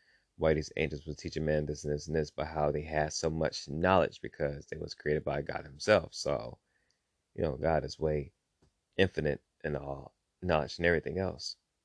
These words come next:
But you take a look at some of the technology that's coming out, I'm like, "This technology been here before." It's just that we're in a different age and different era to where the technology is a little bit slight advanced, but not as advanced, advanced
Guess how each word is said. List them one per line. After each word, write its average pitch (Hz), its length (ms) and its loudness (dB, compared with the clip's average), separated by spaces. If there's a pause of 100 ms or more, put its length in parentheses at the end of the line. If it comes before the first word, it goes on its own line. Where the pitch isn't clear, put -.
(720)
But 78 80 0
you 80 60 2
take 90 180 4
a 90 60 6
look 87 140 6
at 80 60 -8
some 85 120 0
of 76 60 0
the 76 60 -6
technology 95 640 6
that's 82 180 2
coming 85 220 -4
out, 87 60 0
I'm 98 120 0
like, 85 120 -2
"This 117 160 0
technology 78 560 -2
been 78 200 2
here 80 160 -2
before." 73 580 0 (760)
It's 107 160 8
just 101 180 2
that 85 160 8
we're 101 100 6
in 98 60 6
a 87 80 6
different 78 340 -2
age 85 340 6
and 78 120 -2
different 78 380 0 (720)
era 87 540 8 (420)
to - 100 -12
where 85 100 4
the 80 60 2
technology 82 640 0
is 76 140 -4
a 73 60 -4
little 104 600 2
bit 104 280 6 (160)
slight - 600 4
advanced, 101 500 2
but 87 80 -2
not 90 280 0
as 80 260 -4
advanced, - 480 -4
advanced - 440 -8